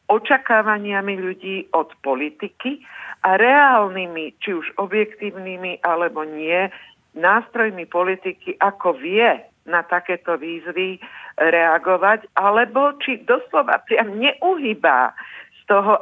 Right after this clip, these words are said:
aby reagovala a riešila dané problémy. A do, k tomu ešte dodám, e, považujem to za veľmi dôležité, e, kolegovia vymenúvali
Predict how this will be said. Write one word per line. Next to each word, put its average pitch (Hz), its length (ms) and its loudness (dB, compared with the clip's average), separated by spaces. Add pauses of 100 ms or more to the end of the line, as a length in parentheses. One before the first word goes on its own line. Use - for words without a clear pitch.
aby 196 240 -2
reagovala 185 800 2
a 165 80 -2
riešila 160 720 -6
dané 135 320 -4
problémy. 131 640 -6 (520)
A 170 80 0
do, 220 160 0
k - 240 -6
tomu 277 240 0
ešte 214 400 -4
dodám, 185 640 2
e, 175 400 -2
považujem 180 480 -6
to 175 80 -6
za 165 160 -4
veľmi 220 400 -2
dôležité, 185 760 -2
e, 160 40 -14 (760)
kolegovia 180 640 0
vymenúvali 170 960 -2